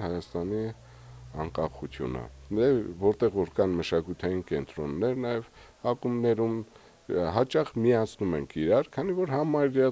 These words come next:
թե, ը, գրեթե նույն օրերն են ընկնում այդ անկախության օրերը։ Դա մեզ համար տոն է, որովհետև ամենամեծ ձեռքբերումներից մեկը դա անկախությունն է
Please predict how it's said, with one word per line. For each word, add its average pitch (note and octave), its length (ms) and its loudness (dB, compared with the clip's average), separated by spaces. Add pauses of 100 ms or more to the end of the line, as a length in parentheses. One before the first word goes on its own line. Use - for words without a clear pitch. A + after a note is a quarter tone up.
թե, B2+ 160 2
ը, - 720 -4 (160)
գրեթե A#2 380 6 (180)
նույն B2+ 300 8
օրերն D#2 340 6
են C2+ 160 -4
ընկնում D2 480 -4
այդ - 180 -12 (440)
անկախության A2 680 -4
օրերը։ C#3+ 360 -2 (280)
Դա G3 100 -2 (220)
մեզ A#2+ 240 -2
համար A#2+ 400 2
տոն A2+ 160 4
է, C#3 140 2
որովհետև G#2+ 340 4
ամենամեծ A#2 760 4 (440)
ձեռքբերումներից G2 1040 8
մեկը E2+ 420 2 (140)
դա D#3 240 2
անկախությունն B2+ 880 -6
է - 120 -16